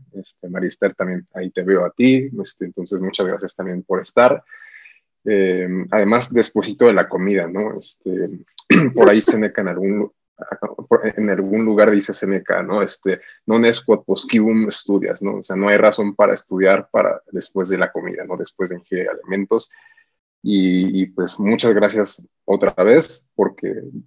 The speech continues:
aún con, con la panza llena estamos aquí estudiando y, y platicando sobre, sobre estos temas, ¿no?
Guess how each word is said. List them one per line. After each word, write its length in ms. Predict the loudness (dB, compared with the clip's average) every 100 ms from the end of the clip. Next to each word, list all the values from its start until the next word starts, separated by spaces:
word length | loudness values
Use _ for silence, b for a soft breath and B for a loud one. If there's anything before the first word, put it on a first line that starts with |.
| -12
aún 280 | -6 -4 -2
con, 200 | -2 -4 -2
con 120 | -2
la 160 | -2 -4 _
panza 320 | -4 -2 -2
llena 240 | 0 0
estamos 360 | -2 -6 -8 -8
aquí 240 | -10 -6
estudiando 640 | -6 -6 -2 0 2 0 -2
y, 300 | -2 -6 -10
y 140 | -12
platicando 640 | -4 -4 -4 -2 -2 -2 -6
sobre, 460 | -6 -4 -6 -8 _ _ _ _
sobre 280 | -2 -2
estos 300 | -2 -6 -14
temas, 380 | -14 -14 -16 -20
¿no? 180 | -16 -16